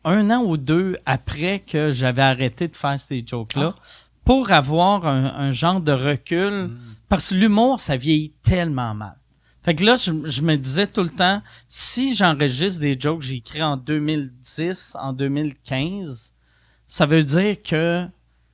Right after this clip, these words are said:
Speaker 1: s'ils sont encore drôles cinq ans plus tard, ils
Speaker 2: Ben,
Speaker 1: vont
Speaker 2: ils,
Speaker 1: peut-être être
Speaker 2: ils vont
Speaker 1: drôles,
Speaker 2: être drôles
Speaker 1: euh,
Speaker 2: tout le temps, là.
Speaker 1: mais puis le, le pire, c'est, la réponse, c'est non, là, tu sais, euh,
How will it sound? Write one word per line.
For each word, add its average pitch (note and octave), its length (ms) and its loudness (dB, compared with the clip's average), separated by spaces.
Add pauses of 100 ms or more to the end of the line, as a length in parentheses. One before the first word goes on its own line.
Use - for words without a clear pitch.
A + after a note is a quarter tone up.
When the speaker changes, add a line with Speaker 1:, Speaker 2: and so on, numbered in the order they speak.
(120)
Speaker 1:
s'ils - 260 -4
sont F#3+ 280 0
encore D#3+ 360 4
drôles D#3 260 0
cinq C3+ 260 -4
ans C#3 100 0
plus - 140 -12
tard, C#3+ 240 -2
ils D3+ 40 -2
Speaker 2:
Ben, C#3+ 80 -4
Speaker 1:
vont C3 120 0
Speaker 2:
ils, B2 100 -10
Speaker 1:
peut-être C#3+ 240 0
être C#3 140 0
Speaker 2:
ils B2 60 -14
vont C3+ 60 -4
Speaker 1:
drôles, C3+ 360 0
Speaker 2:
être B2 60 0
drôles A#2+ 160 0
Speaker 1:
euh, A#2 80 -4
Speaker 2:
tout B2 80 -4
le G2+ 40 -6
temps, C#3+ 260 -6
là. F#3 180 -12
Speaker 1:
mais F#3+ 360 4
puis F3 300 2
le, D3 300 2
le C3+ 160 0
pire, E3 320 2
c'est, B2+ 260 -8 (320)
la C3+ 160 0
réponse, B2+ 460 -6
c'est B2 180 -2
non, A2+ 340 -4
là, E3+ 200 -4
tu - 100 -18
sais, F3 260 2
euh, B2 160 2